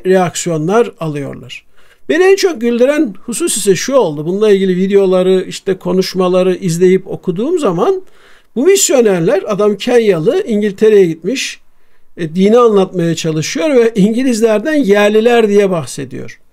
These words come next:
Hani bir zamanlar beyaz adamın gidip Afrika'ya, Afrika'daki yerlilerden bahsetmesi gibi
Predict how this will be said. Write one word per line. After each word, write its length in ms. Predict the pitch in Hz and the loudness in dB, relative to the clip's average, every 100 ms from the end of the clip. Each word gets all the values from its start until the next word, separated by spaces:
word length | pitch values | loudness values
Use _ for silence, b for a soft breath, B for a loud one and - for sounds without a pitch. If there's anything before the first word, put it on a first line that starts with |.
| b b | b b
Hani 220 | - 190 | -4 -2
bir 160 | 185 240 | 0 2
zamanlar 600 | 214 202 185 175 214 226 | 2 2 0 0 0 2
beyaz 260 | 196 220 202 | 2 4 2
adamın 400 | 190 190 185 165 | 2 2 2 0
gidip 320 | 170 170 170 | -2 -4 -6
Afrika'ya, 720 | 170 202 202 165 151 240 339 - - _ | -6 -4 -2 -2 -2 -2 -4 -12 -20 _
Afrika'daki 680 | 202 185 220 208 220 220 185 | -8 -6 -2 0 2 0 0
yerlilerden 880 | 175 196 208 214 214 214 208 277 226 | 2 2 2 2 2 2 2 0 0
bahsetmesi 720 | 202 - 180 175 175 - 151 | 0 -2 -8 -8 -10 -8 -8
gibi 500 | 147 147 285 381 381 | -8 -6 2 2 0